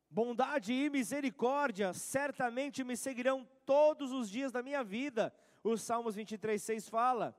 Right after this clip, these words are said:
Fala então de uma alegria eterna, porque eu vou morar no céu. Você vai morar no céu. Essa é a porção daqueles que s-,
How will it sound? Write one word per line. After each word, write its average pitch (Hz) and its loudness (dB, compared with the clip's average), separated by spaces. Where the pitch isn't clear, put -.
Fala 196 2
então 220 -2
de 220 -4
uma 226 0
alegria 208 0
eterna, 240 0
porque 196 -2
eu 202 2
vou 240 0
morar 233 2
no 302 -4
céu. 262 0
Você 233 0
vai 302 6
morar 277 0
no 311 -2
céu. 262 0
Essa 226 0
é - 4
a 214 2
porção 202 -2
daqueles 196 -4
que - -14
s-, - -12